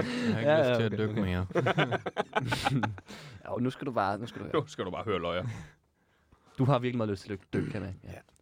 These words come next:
Speaker 2: Og det er vigtigt, du har styr på sikkerheden.
Speaker 3: <laughs>
Speaker 2: Og det, det var en smooth overgang, var det ikke det?
Speaker 3: Jo.
Speaker 2: Jo, <laughs> det var der fandme ikke nogen, der lagde mærke
Speaker 3: Det, jeg tror, det er det flotteste, du har lavet i den her podcast nogensinde.
Speaker 1: Tak. Det er rigtig godt.
Speaker 3: Det ødelagde
Speaker 2: Det
Speaker 3: lidt, at du spurgte ind til, om det ikke var smooth.
Speaker 2: <laughs>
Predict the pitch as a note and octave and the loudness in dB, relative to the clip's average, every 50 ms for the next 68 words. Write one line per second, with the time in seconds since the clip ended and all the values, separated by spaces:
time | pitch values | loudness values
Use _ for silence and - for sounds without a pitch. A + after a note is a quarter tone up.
0 | _ _ _ - - G#2 A2 G#2 A#2 - - - A#2 G2 G2 - B2+ G#2+ A2 - | _ _ _ -12 -6 -2 0 0 0 0 0 0 0 0 2 0 0 -2 0 2
1 | - A#2 G#2 A#2 G#2+ E2+ - - - - - - - - - - G#3+ - - C4 | 2 2 4 2 0 0 -4 -6 -8 -6 -4 -4 -4 -6 0 0 0 2 2 0
2 | - - - A3 - - - - - - C#4 - - - - - - - C#4+ - | -2 2 0 -2 0 2 0 0 2 2 0 0 2 -2 -6 -6 0 0 0 2
3 | - - - - - - - - - C4 - D4 - E3 D3+ D3 C#3+ C#3+ F3+ F#3+ | 2 2 6 6 4 8 8 4 4 6 4 4 4 4 0 0 2 2 4 6
4 | D#3 D3 E3 E3 C3+ B2 C#3+ D#3 D#3 D#3+ D#3+ E3 - - - - - - G2 B2 | 6 4 6 4 2 2 2 0 0 0 -2 -4 -4 -10 -20 -16 -2 2 2 4
5 | - E3+ E3+ G3+ A#3 B3+ F3 - - - - - - - - - A3+ G#3+ - - | 6 6 6 8 8 6 4 2 4 4 4 4 4 0 0 2 0 0 2 0
6 | F#3+ - - E3+ D3+ D#3 D#3+ F3+ E3+ D#3+ D3+ D3 C#3+ C#3+ C#3+ C#3+ - - - G3 | -4 2 2 2 2 2 0 -2 0 0 2 4 4 4 4 2 0 0 2 2
7 | A#3+ G3+ A3 A3+ G#3+ G#3+ A3+ G#3 G3 D#3 - D#3 D#3 E3 F#3 G3 F3 - D3 B2 | 2 4 6 4 6 6 6 4 4 2 4 4 6 6 6 4 0 -4 -4 0
8 | C#3+ D3+ D#3 C#3 B2 B2 B2+ C3+ C3+ A#2+ A2 A2 B2 A#2 F#2+ G#2+ A#2+ - - A#2 | 4 4 6 6 8 6 6 6 6 4 2 0 0 2 2 0 0 2 4 2
9 | A2+ A2+ A#2 A2 G#2+ G#2 G2 F#2 F#2+ G2+ - - A#2 A#2 A#2 A#2+ A#2+ A2+ A#2+ - | 2 4 2 0 0 0 -2 -4 -6 -6 -6 -8 -8 -8 -8 -8 -8 -8 -8 -10
10 | G#2+ - B2 _ _ _ _ _ - - - - - - - - - A#3+ A3+ - | -12 -12 -12 _ _ _ _ _ -16 -14 -12 -12 -12 -12 -14 -14 -14 -16 -16 -18
11 | - - - - - - F3+ A#3 C#4+ C#4 B3 G#3+ F#3+ F#3+ G3+ F#3+ F3+ D3+ D3+ D3 | -20 -20 -20 -16 0 4 6 6 8 8 8 8 8 6 6 6 6 4 2 0
12 | D3 - D3 D#3 D#3 D#3 D#3 D#3 D3+ - C#3+ B2+ A2+ A#2 B2 A#2+ A2+ B2+ - C3+ | 0 4 4 4 6 6 4 2 4 4 4 4 6 4 2 4 4 2 4 6
13 | B2+ B2+ C3+ C3+ C3 - - - - - C#3+ | 6 6 6 4 0 -4 -8 -8 0 2 4